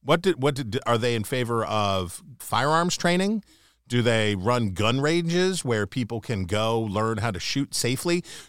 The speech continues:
Do they, oh no, wait, that's the N R A. The, in the, in the Orwellian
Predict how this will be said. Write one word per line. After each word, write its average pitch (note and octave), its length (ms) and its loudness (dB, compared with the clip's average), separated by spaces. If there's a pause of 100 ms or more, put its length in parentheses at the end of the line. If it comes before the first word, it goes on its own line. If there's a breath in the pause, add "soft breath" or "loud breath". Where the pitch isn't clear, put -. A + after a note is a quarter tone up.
Do B2 140 0
they, A#2+ 240 -2
oh F3 80 4
no, G3 80 4
wait, E3+ 160 2
that's F3 180 0
the D#3+ 140 0
N C3+ 100 4
R A2+ 160 6
A. E2 100 -4 (1000 soft breath)
The, A#2 560 -2 (260)
in B2 180 0
the, A#2 200 0
in A2+ 200 0
the F#2+ 460 -6 (140)
Orwellian A#2+ 880 0